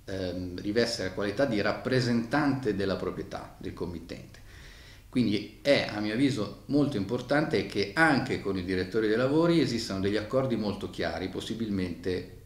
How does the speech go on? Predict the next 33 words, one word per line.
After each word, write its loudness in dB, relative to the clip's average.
eh, -8
scritti, -4
dove -4
viene 2
individuato 2
ciò 2
che -2
il -8
direttore 0
dei 2
lavori 2
dovrà 2
fare -2
in -12
maniera -4
esplicita -6
e 2
ovviamente 0
anche -4
il -4
costo -6
del -6
suo -6
servizio, -6
perché -2
non, -2
non 2
scordiamoci 2
che -2
in -6
qualità 2
di 0
rappresentante 0